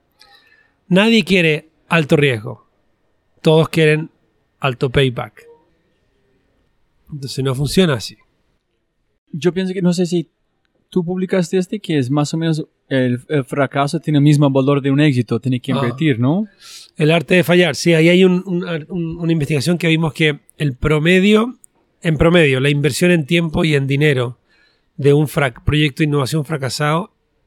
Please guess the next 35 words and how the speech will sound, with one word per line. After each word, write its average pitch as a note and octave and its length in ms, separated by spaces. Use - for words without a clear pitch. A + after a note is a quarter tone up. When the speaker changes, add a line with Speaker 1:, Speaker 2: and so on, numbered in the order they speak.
Speaker 1:
es - 220
igual D#3+ 480
que E3+ 100
en D#3+ 80
un D3+ 120
éxito. - 500
La D#3 100
diferencia D3+ 440
está D#3 400
en E3 140
que E3 100
en D3+ 80
el D3 80
éxito D3 360
uno D3 200
tiene C#3+ 200
retorno D3+ 600
y E3 100
que E3 120
en D#3+ 60
el F3 100
éxito D3 460
uno F3 200
se E3 140
gasta D#3 400
todo F3+ 240
al F3+ 120
principio. D3 720
Va, F3 200
va E3+ 400
fallando, E3+ 480
fallando, D#3+ 460
fallando, D3+ 440
fallando, C3+ 460
fallando. C3+ 600